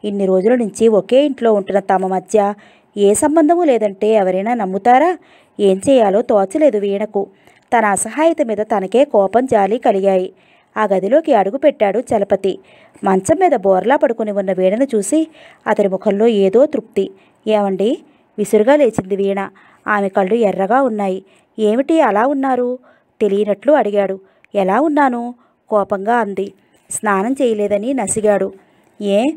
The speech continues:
ఇంటికి రాగానే స్నానం చేసి అలంకరించుకుని నీ ముందు కూర్చోవాలా?" కసిగా అంది. మౌనంగా కాఫీ అందించాడు. అందుకుని ఓ కుక్క తాగింది.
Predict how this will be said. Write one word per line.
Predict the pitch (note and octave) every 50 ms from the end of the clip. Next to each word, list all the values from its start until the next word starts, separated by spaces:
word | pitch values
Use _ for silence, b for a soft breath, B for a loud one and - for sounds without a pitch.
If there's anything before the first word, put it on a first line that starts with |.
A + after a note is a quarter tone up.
| B B B B B
ఇంటికి | B A3 G3+ G3 - C#4 D#4
రాగానే | D4+ B3 G#3+ G3 G#3 G3+ G#3+ A#3+
స్నానం | - - - G3+ F#3+ F#3+ A3 B3+ A#3+ B3
చేసి | G#3+ G3+ - - C4+ C#4+ - - G#3
అలంకరించుకుని | G3 F#3 F#3+ A3 A3+ C#4 C4 A3+ G3 F#3+ G3+ - G3+ G3+ A#3 B3+ B3 B B B B B B B B
నీ | A3 A3+ A3
ముందు | G#3 G3+ G3 G3+
కూర్చోవాలా?" | F#3 - A3+ G3+ F#3+ - - C#4 C4 A3+ G3 F#3 F#3+ G#3+ C#4+ G#4 - b b b b b b -
కసిగా | G3+ G3+ - A#3 A#3+ B3+
అంది. | B3 A3+ G3+ F#3+ F#3 F#3+ F#3+ F#3+ - B B B B B B G#3
మౌనంగా | G#3 G3+ G3+ G3+ G3+ G3 A#3
కాఫీ | A#3+ A#3+ A#3+ G#3 G3 F#3+ - C#4 C#4+
అందించాడు. | B3 A3 F#3+ G#3+ G3+ - - G#3+ G3+ G3 G3 G3 F#3+ b b b b b b -
అందుకుని | A3 G#3+ A3 B3 B3+ - A3+ G3+ G#3+ B3+
ఓ | C4 A#3
కుక్క | G3 G3+ G#3+ G3+ - -
తాగింది. | - C#4 A#3 G#3 F#3+ G3+ G3 G3 G3+ G3+